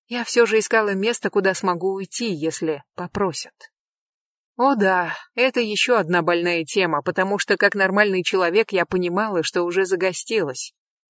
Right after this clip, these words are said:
Меня не гнали, позволяли делать в доме, да и на его территории всё, что пожелаю, но разве можно что-то делать, если ты там никто? Я не могла, не того склада ума и характера.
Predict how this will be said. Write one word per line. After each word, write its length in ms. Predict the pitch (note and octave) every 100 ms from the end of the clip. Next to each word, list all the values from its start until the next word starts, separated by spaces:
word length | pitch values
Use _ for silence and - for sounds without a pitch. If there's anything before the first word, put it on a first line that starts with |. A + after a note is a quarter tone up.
| -
Меня 320 | A#3 B3 C#4+
не 120 | C4+
гнали, 440 | A3+ C4+ A#3 D3 - _ _ -
позволяли 500 | F#3+ F#3 G3 A#3 G3
делать 340 | E3+ G3 F3+
в 100 | D#3+
доме, 360 | D3+ G#3+ A3 F3+
да 140 | D3+
и 100 | F#3
на 160 | F3 F3+
его 180 | E3+ G3
территории 600 | F#3+ E3+ - G3+ G#3+ F#3+
всё, 260 | - G3
что 180 | - F#3+
пожелаю, 680 | G3+ F3+ F#3+ A3 A3+ D#3+ C3+ _ _ _ -
но 140 | G3+
разве 260 | G3+ F3+ F#3
можно 400 | F#3 A3+ G3+ F#3+
что-то 320 | - F#3+ F3+
делать, 440 | D#3+ F#3 A3+ F#3+ F3+
если 300 | F3 F#3 F3
ты 200 | G#3 G3
там 240 | F3+ F3
никто? 480 | G3+ - - F3 B2+ _ _ _ -
Я 240 | A#3 A#3+
не 100 | G#3
могла, 480 | F3+ F3 E3 E3+ C#3+ - _ _ _ -
не 140 | A3
того 320 | A3 G#3 A#3
склада 400 | A3+ - G#3+ F#3+
ума 240 | G3 G3+ G#3
и 80 | D#3+
характера. 680 | - F#3 F#3 - D3+ -